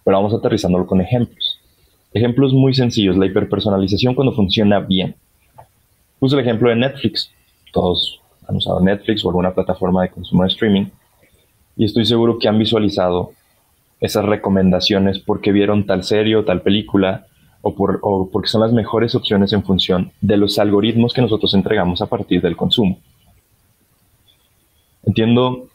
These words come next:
que ahora quizá Netflix no es el gigante en el tema de streaming, pero esta empresa estima que solo el veinte por ciento de las opciones de video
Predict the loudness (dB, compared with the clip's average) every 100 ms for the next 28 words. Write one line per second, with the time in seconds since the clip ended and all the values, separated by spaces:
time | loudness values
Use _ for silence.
0 | _ -4 0 0 0 -2 0 2 2 0
1 | -2 0 0 0 0 0 0 2 0 2
2 | 0 0 -2 0 0 0 -4 _ _ _
3 | _ _ _ -2 -2 0 0 0 0 -2
4 | -6 _ _ _ -20 _ _ -8 0 0
5 | 0 -4 -12 -6 -2 0 2 0 0 0
6 | 2 2 0 -2 -2 -2 0 0 0 -2
7 | 0 0 0 0 0 0 2 2 2 2
8 | 2 -2